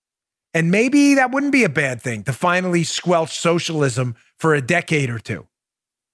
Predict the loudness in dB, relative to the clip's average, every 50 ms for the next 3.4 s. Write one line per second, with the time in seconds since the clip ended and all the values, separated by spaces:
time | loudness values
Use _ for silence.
0 | _ _ _ _ _ _ _ _ _ _ _ _ -2 0 2 2 2 2 2 0
1 | 0 0 0 0 -2 -2 -2 -4 0 2 2 2 0 -2 -6 -6 -4 -2 -4 -4
2 | -2 0 0 0 2 2 2 2 2 2 0 -2 -4 -2 -2 -2 0 0 -2 -2
3 | -4 -4 -8 -8 -8 -8 -12